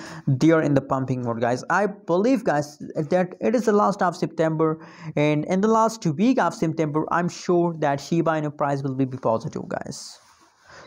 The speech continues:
So alert, the huge pump are coming soon in the Shiba Inu, guys.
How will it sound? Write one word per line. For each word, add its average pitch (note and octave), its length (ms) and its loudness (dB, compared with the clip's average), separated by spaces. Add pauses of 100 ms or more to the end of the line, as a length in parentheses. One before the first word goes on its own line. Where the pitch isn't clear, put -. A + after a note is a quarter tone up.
So E3+ 200 2
alert, G#3 440 2
the F3+ 80 4
huge G#3 340 2
pump G#3 240 0
are E3 140 2
coming F3 320 -2
soon E3+ 240 -6
in D#3+ 80 -2
the C#3+ 80 2
Shiba C#3+ 560 0
Inu, B2 200 -2
guys. - 600 -6